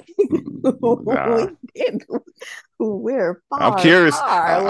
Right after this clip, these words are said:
Speaker 2: I'm
Speaker 1: away. <laughs>
Speaker 2: so curious as to, man, I'm curious as to what you have to say. So I'ma take a quick
Speaker 1: Well, let's,
Speaker 2: drink to,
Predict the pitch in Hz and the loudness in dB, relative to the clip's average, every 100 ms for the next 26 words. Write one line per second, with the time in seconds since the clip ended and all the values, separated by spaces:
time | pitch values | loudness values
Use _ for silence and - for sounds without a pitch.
0 | 180 - - 147 147 - 151 339 - 120 | 2 2 4 2 2 0 2 2 0 -2
1 | - 123 107 104 330 - - - _ _ | 0 -2 -2 -6 -10 -8 -12 -12 _ _
2 | _ _ _ _ _ _ 92 127 95 135 | _ _ _ _ _ _ -8 -8 -8 -10
3 | 135 131 311 117 110 92 95 - 104 101 | -8 -6 -4 -6 -8 -12 -12 -8 -10 -8
4 | 101 98 90 - _ _ _ _ _ 95 | -4 -2 -2 -8 _ _ _ _ _ -6
5 | 113 107 95 90 - 85 76 - 113 95 | -6 -2 -4 -4 -6 -8 -8 -2 -2 -2
6 | - 95 95 113 107 - - _ _ _ | -4 -4 -2 -2 -6 -8 -20 _ _ _
7 | _ - 104 - - - - 110 113 - | _ -10 -6 -4 -2 -2 0 -2 -4 -4
8 | 98 95 | -2 -2